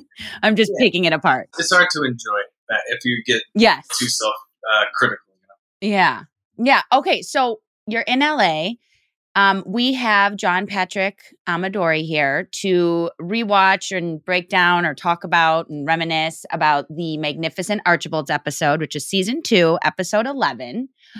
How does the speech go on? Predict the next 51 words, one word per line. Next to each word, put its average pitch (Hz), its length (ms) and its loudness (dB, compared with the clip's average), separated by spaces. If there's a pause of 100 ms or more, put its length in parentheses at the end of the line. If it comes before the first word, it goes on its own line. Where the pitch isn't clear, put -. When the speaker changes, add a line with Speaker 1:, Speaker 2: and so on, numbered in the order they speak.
(260)
Speaker 1:
And 240 140 4
before 311 480 0
we 320 160 0
jump 247 300 0
into 240 260 -4
it, 190 140 2
how 214 320 0
did 311 180 -4
it 247 240 -2
come 226 200 -4
about? 185 320 2
Like, 151 120 -10
do 175 100 -12
you 190 80 -8
remember 196 460 -4
getting 175 300 -6
the 151 80 -8
call? 240 520 4
Was 180 160 -4
it 165 100 -8
an 160 100 -6
audition? 226 520 -6
Was 180 160 -8
it 156 100 -10
a 156 60 -6
meeting? 208 920 -4 (380)
Were 170 200 2
you 160 580 0 (200)
super 190 340 -2
pumped? 254 340 2
Did 180 140 -8
you 175 100 -2
hear 247 240 -6
about 233 320 0
the 233 80 -8
show? 214 300 2
Like, 185 200 -2
give 247 140 -2
us 262 160 -4
a 233 60 -4
little 220 180 0
rundown 190 420 2
of, 156 80 -4
like, 151 200 -2
what 160 200 0
was 147 160 -8
up. 131 140 -6 (260)
Speaker 2:
Okay. 127 420 0 (300)
A 156 60 -8
little 180 320 0
extra 135 500 -2